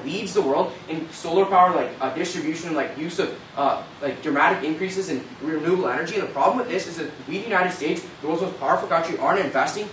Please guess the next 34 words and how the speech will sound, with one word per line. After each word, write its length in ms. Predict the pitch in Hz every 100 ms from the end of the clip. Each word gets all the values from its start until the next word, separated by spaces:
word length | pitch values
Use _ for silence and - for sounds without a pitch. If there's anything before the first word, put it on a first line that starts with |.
| -
and 140 | 135 139
buckling 360 | 151 - 202
down 160 | 151 139
on 100 | 139 127
green 160 | 165
energy. 260 | 135 151 185
It's 100 | -
gonna 140 | 175
be 120 | 190
like 180 | 208 - - -
China's 400 | - 151 208 220
doing 220 | 226 240
this, 180 | 254 247 - -
and, 140 | 175
like, 200 | 170 131 -
we're 220 | 143 185 160
not, 220 | 180 196
and 80 | 147
that's 180 | -
gonna 120 | 220 202
reduce 220 | 185 196
soft 220 | 202 175
power 140 | 165
because 160 | 165 156
people 260 | - 175 208
are 60 |
gonna 140 | 185 156
realize, 280 | 165 180
like, 160 | 170 135 - -
the 60 |
United 160 | 147 143
States 280 | 135 202 196
isn't, 200 | - 180
like, 180 | 151